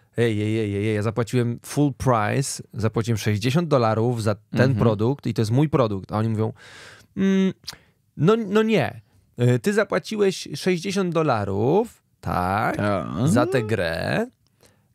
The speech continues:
Speaker 1: i ty mogłeś z niej korzystać, dopóki ona była dostępna. I ty kupiłeś za-, ty kupiłeś licencję na to, żeby używać jej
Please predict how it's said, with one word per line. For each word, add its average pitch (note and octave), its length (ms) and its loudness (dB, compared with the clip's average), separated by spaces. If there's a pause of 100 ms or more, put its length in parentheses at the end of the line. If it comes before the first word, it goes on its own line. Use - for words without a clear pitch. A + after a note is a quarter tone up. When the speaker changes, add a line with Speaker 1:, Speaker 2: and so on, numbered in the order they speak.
Speaker 1:
i A#2+ 120 0
ty F3 100 2
mogłeś G#3+ 300 2
z D#3+ 60 -6
niej F3 160 -2
korzystać, C3 800 -4
dopóki F3 380 -2
ona A#3 240 0
była D#3 680 2 (500)
dostępna. C4 720 0 (840)
I - 60 -10
ty F#3 100 0
kupiłeś A#3 280 0
za-, F#3 160 2 (280)
ty G3+ 120 -4
kupiłeś F#3 280 -2
licencję G3 420 0
na F3+ 100 0
to, F3+ 80 -4
żeby E3 140 0
używać D#3+ 520 0
jej G#3 300 -2